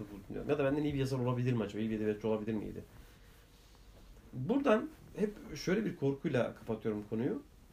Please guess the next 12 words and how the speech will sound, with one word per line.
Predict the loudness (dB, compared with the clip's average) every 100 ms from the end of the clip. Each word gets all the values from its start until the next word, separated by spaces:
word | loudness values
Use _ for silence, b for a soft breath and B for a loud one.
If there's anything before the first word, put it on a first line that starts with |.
| -14
Okuduğum, | -12 -6 0 2 0 -4 -10 -8
e, | -6 -2
Adler'in | -4 -2 0 2 0
çok | -2 -6
güzel, | -6 -4 -4
Ad-, | -6 -2
Adler'in | -4 0 0 2 -2 -6
okuduğum | -8 -4 0 0
bir | 0
kitabında | -4 -4
şey | -2 -2 -2
derdi. | -2 -8 -16 -20 -12 0 2